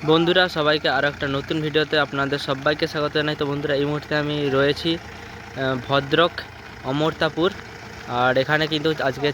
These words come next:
চারটা সেটআপের কম্পিটিশন হতে চলেছে। তো দেখতে পাচ্ছ, পাওয়ার মিউজিকের গাড়ি কিন্তু যাচ্ছে,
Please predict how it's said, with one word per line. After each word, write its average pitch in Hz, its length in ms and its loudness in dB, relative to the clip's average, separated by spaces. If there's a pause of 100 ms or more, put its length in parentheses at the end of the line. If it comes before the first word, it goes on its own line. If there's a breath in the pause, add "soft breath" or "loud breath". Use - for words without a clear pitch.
চারটা 143 320 2
সেটআপের 151 340 2
কম্পিটিশন 143 420 -2
হতে 143 260 0
চলেছে। 147 400 0 (720)
তো 143 340 4
দেখতে 147 240 0
পাচ্ছ, 160 160 0 (120)
পাওয়ার 147 200 4
মিউজিকের 156 360 -2
গাড়ি 147 200 2
কিন্তু 160 400 -4 (640)
যাচ্ছে, 151 420 2